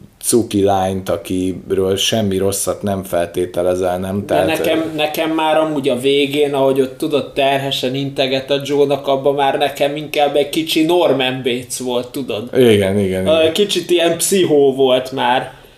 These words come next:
Speaker 1: De absz-,
Speaker 2: Hogy
Speaker 1: de, de odáig, hát, am-,
Speaker 2: hogy a
Speaker 1: ugye,
Speaker 2: hideg kirázott,
Speaker 1: de,
Speaker 2: ahogy
Speaker 1: de,
Speaker 2: ott így
Speaker 1: de, de, de semmi rosszat nem
Speaker 2: Integetett.
Speaker 1: tudsz feltételezni a Love-ról, nem? Hát olyan a angyalinak tűnik, és hát
Speaker 2: És amikor ott,
Speaker 1: tökéletes.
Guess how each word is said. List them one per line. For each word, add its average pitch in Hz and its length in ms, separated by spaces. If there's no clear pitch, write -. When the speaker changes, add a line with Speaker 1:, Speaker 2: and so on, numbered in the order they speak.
Speaker 1:
De 117 80
absz-, 185 280
Speaker 2:
Hogy 147 100
Speaker 1:
de, 127 180
de 120 140
odáig, 127 600
hát, 120 220
am-, 120 80
Speaker 2:
hogy 113 140
a 120 60
Speaker 1:
ugye, 120 200
Speaker 2:
hideg 123 260
kirázott, 127 640
Speaker 1:
de, 131 60
Speaker 2:
ahogy 143 280
Speaker 1:
de, 160 60
Speaker 2:
ott 156 200
így 160 120
Speaker 1:
de, 123 300
de, 131 500
de 131 260
semmi 135 420
rosszat 151 340
nem 120 280
Speaker 2:
Integetett. 101 160
Speaker 1:
tudsz 101 200
feltételezni 92 840
a 90 80
Love-ról, 90 520
nem? 95 240
Hát 98 260
olyan 95 600
a - 80
angyalinak 90 920
tűnik, 87 460
és - 220
hát 101 100
Speaker 2:
És - 60
amikor 156 400
ott, 170 140
Speaker 1:
tökéletes. 208 280